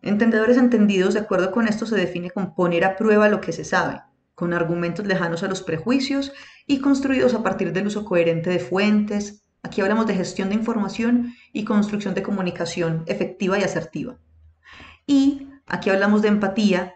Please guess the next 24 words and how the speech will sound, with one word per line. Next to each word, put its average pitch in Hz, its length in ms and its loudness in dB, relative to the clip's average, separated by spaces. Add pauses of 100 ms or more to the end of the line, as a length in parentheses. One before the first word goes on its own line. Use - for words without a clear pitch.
(120)
sobre 180 500 0
el 175 140 0
no 165 120 -6
hacer 190 220 -4
al 208 120 -2
prójimo 208 420 2
lo 170 80 0
que 170 100 -6
no 160 120 -6
quieres 180 360 -4
que 165 120 -8
te 160 180 -6
hagan 165 240 -4
a 175 100 -8
ti, 240 480 2 (160)
etcétera, 165 460 -2
etcétera. - 520 -10 (760)
¿Qué 285 120 0
actividad 233 920 0 (400)
puede 208 600 0 (560)
compenetrar 214 840 4
este 214 260 -2
principio 226 540 0
global 233 560 2